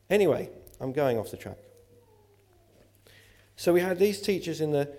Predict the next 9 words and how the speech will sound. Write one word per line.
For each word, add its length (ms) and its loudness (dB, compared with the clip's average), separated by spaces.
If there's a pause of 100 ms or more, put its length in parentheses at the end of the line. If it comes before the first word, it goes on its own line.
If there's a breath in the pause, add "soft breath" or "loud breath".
(300)
in, 400 0 (760)
in 120 0
the 100 -2
church, 600 -4 (1500 loud breath)
and 220 0
Paul 320 6
contrasts 800 -4
this 360 -4
teaching 720 -8